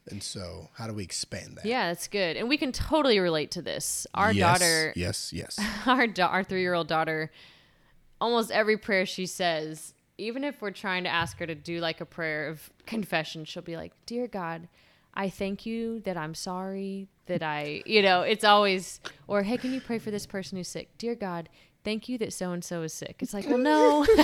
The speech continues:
Speaker 2: <laughs> we're not," you know, so she wants to say thank you about everything, which is good. But
Speaker 1: Yeah.
Speaker 2: yes, all that to say, we can relate to this.
Speaker 1: Yes, we
Speaker 2: Um, the
Speaker 1: can.
Speaker 2: first thing I do wanna just say is praise God that you are praying with your children and you're trying to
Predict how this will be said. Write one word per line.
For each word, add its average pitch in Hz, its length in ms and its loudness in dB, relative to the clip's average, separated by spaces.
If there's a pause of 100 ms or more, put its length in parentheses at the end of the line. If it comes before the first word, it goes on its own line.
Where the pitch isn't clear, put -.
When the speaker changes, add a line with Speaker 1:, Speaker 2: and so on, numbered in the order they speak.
(340)
Speaker 2:
<laughs> - 520 0
we're 254 100 2
not," 349 240 6 (180)
you 220 220 4
know, 185 180 8
so 240 160 2
she 277 160 2
wants 254 240 4
to 233 60 -6
say 208 200 4
thank 180 340 2
you 180 120 0
about 160 220 4
everything, 180 460 2
which 240 180 0
is 233 120 -2
good. 185 500 4 (420)
But 190 200 4
Speaker 1:
Yeah. 185 100 2
Speaker 2:
yes, 104 460 2
all 254 120 8
that 247 120 6
to 220 80 -4
say, 180 180 0
we 170 160 -2
can 180 180 -8
relate 151 340 -6
to 170 120 -8
this. - 480 -6
Speaker 1:
Yes, - 260 -6
we 202 60 -6
Speaker 2:
Um, 185 200 2
the 214 80 -2
Speaker 1:
can. - 80 -4
Speaker 2:
first 381 260 0
thing 214 180 2
I 180 80 4
do 190 240 2
wanna 185 160 0
just 160 240 -6
say 160 260 2
is 147 300 -6 (140)
praise 349 320 0
God 208 260 4
that 180 140 -2
you 190 160 -4
are 190 100 0
praying 208 380 -2
with 269 160 -2
your 277 80 -2
children 254 520 -4
and 190 160 -4
you're 202 140 0
trying 208 400 -2
to 196 340 -2